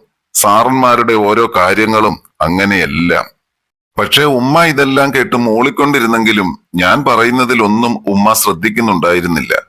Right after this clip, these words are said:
എന്തൊക്കെ പറഞ്ഞിട്ടും ഉമ്മ ശരിയാകില്ലെന്ന് കണ്ടപ്പോൾ ഞാൻ ഉമ്മയെ പതിയെ പുറകിൽ കൂടി ചെന്ന് കെട്ടിപ്പിടിച്ച് ആ കവിളിൽ ഒരു ഉമ്മ കൊടുത്തു. പ്രതീക്ഷിക്കാതെ ഉമ്മ പെട്ടെന്ന് എന്റെ കയ്യിൽ പിടിച്ചുകൊണ്ട് കരഞ്ഞു.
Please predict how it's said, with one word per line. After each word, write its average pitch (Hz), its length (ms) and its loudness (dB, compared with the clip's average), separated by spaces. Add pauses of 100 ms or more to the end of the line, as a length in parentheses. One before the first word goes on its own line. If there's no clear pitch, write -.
(580)
എന്തൊക്കെ 147 380 -2
പറഞ്ഞിട്ടും 123 760 -2
ഉമ്മ 107 280 2
ശരിയാകില്ലെന്ന് 127 800 0
കണ്ടപ്പോൾ 104 640 -2 (380)
ഞാൻ 117 260 2
ഉമ്മയെ 131 300 0
പതിയെ 110 440 0
പുറകിൽ 113 420 0
കൂടി 135 260 -2
ചെന്ന് 107 280 0
കെട്ടിപ്പിടിച്ച് 101 960 -2 (200)
ആ 101 120 2
കവിളിൽ 107 520 0
ഒരു 98 80 -2
ഉമ്മ 90 220 0
കൊടുത്തു. 80 360 -6 (760)
പ്രതീക്ഷിക്കാതെ 156 720 0
ഉമ്മ 123 240 0
പെട്ടെന്ന് 123 540 0
എന്റെ 127 160 0
കയ്യിൽ 113 320 0
പിടിച്ചുകൊണ്ട് 107 580 0
കരഞ്ഞു. 69 440 -2